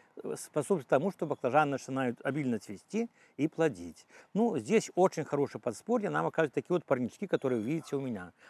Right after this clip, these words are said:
Такой парничок, э, я, он прикрываю наполовину его спанбондом.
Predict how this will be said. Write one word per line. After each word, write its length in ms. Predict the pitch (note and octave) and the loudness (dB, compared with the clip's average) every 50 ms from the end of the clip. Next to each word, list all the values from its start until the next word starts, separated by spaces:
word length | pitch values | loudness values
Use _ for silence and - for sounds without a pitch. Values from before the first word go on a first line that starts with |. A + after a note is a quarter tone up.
| - _ | -20 _
Такой 200 | - C#3+ F#3 G#3+ | -4 4 4 4
парничок, 540 | F#3 - D#3+ C3+ C#3 A#2+ - - B2+ E3 E3+ - - - - - | 6 4 2 2 2 -2 0 4 4 4 2 2 -16 -18 -6 2
э, 360 | - D3 C#3 C3 B2+ B2 A#2 A#2 | 6 6 8 8 8 6 6 6
я, 200 | B2+ E3 F3 F#3 - | 6 6 4 4 4
он 160 | E3 E3 F3 | 4 2 2
прикрываю 600 | - - D3+ - - D#3 D#3+ D#3 D3 C#3 C3+ C3 | 2 0 -2 2 4 8 8 10 8 8 6 6
наполовину 540 | B2+ C3+ C3+ - C#3+ C#3 C#3+ C#3 C#3 C3+ A#2+ | 4 2 4 4 6 8 8 6 6 2 2
его 160 | A#2+ B2 A#2+ | 2 2 2
спанбондом. 800 | A2+ - - - A2+ G#2+ F#2+ F2 F2 F2+ F2 F2 G#2+ D#3 G#3 A3 | 2 0 -2 -4 -4 -4 -4 -6 -8 -10 -6 2 2 2 2 2